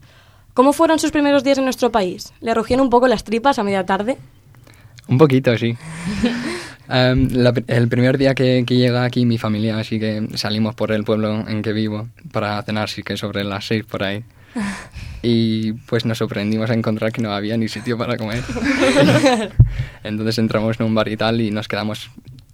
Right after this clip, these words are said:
Speaker 2: bebiendo hasta la, hasta las nueve, nueve y media que podíamos
Speaker 1: Ah,
Speaker 2: comer.
Speaker 1: exacto. <laughs> Frankie, tengo entendido que existen grandes diferencias en los precios de los supermercados de España en comparación con Escocia.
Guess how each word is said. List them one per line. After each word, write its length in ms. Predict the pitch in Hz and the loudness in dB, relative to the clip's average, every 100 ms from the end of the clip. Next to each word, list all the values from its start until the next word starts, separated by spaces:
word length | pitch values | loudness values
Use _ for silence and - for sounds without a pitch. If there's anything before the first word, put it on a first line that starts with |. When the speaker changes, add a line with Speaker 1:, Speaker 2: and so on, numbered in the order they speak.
| - | -8
Speaker 2:
bebiendo 540 | 117 113 107 107 117 120 | 0 2 2 2 2 2
hasta 260 | 120 - - | 2 2 2
la, 380 | 117 113 110 | 4 4 0
hasta 160 | 110 - | -2 -2
las 180 | 107 110 | -2 0
nueve, 220 | 117 120 | 2 2
nueve 180 | 120 117 | 2 0
y 60 | |
media 220 | 117 123 139 | 0 0 0
que 100 | 117 | -2
podíamos 400 | 107 110 110 113 | -2 0 0 -2
Speaker 1:
Ah, 20 | |
Speaker 2:
comer. 300 | 95 101 82 - | -4 -6 -8 -14
Speaker 1:
exacto. 520 | - - 190 180 - 196 | -20 -14 -14 -14 -18 -12
<laughs> 1600 | 214 214 226 233 262 - - - - - - - - - - - | -8 -6 -6 -10 -14 -16 -14 -14 -16 -20 -20 -20 -20 -20 -20 -6
Frankie, 300 | 277 285 294 | 2 2 2
tengo 180 | 277 277 | 0 2
entendido 500 | 311 302 277 277 339 | 2 2 2 4 4
que 80 | 320 | 4
existen 420 | 233 254 - 285 | 0 -4 -2 0
grandes 280 | 269 254 277 | 0 2 2
diferencias 640 | 262 247 233 233 277 269 | 0 -2 -2 0 0 2
en 80 | 262 | 0
los 140 | 220 | -2
precios 260 | - 226 262 | -2 -2 0
de 60 | 247 | 0
los 100 | 233 | 0
supermercados 640 | 214 208 190 190 202 214 | -4 -4 -4 -2 -4 -4
de 160 | 202 190 | -6 -8
España 420 | 190 196 190 196 | -4 -4 -4 -6
en 80 | 196 | -8
comparación 460 | 185 180 180 185 | -6 -8 -8 -12
con 160 | 190 190 | -10 -12
Escocia. 480 | - 240 240 214 | -6 -4 -4 -6